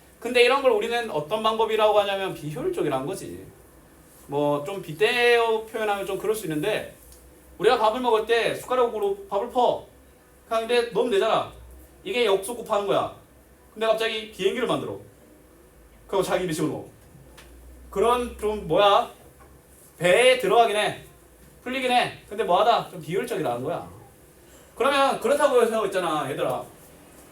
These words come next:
그러면 아, 그럼 분자는 분자끼리 나눈 행동이 완전 의미가 없냐?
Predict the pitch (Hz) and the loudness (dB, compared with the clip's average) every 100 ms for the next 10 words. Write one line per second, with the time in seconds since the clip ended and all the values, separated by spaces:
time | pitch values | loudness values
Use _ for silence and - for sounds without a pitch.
0 | - 254 269 277 - - - - - - | -4 -2 2 2 0 -4 -16 -20 -20 -20
1 | - - - - - - - 208 269 269 | -20 -20 -20 -20 -20 -6 0 0 0 -6
2 | 226 302 339 - - 254 262 269 285 285 | -2 2 2 0 -10 -8 -8 -2 2 2
3 | 294 269 247 214 208 226 208 185 - - | 2 -2 0 0 -4 -14 -12 -12 -14 -12
4 | 127 160 269 262 262 277 156 - 226 - | -8 -6 -4 -4 -4 -2 0 0 0 -4